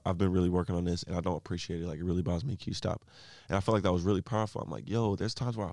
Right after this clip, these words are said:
felt like," um, also, he says we don't challenge our belief system. Like, we challenge every, all our other beliefs,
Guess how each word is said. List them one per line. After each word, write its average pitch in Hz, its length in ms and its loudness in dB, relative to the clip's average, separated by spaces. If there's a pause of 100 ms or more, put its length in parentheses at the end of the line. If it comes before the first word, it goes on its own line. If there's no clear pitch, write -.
(120)
felt 131 160 -4
like," - 160 -8 (220)
um, 104 340 4 (300)
also, 117 520 4
he 110 100 4
says 107 280 4
we 101 80 6
don't 98 180 4
challenge 95 320 2
our 90 80 2
belief 90 280 2
system. - 340 -4 (340)
Like, - 80 4
we 117 120 4
challenge 117 340 0
every, 98 200 0 (100)
all 98 160 2
our 98 100 4
other 104 140 0
beliefs, 117 320 -2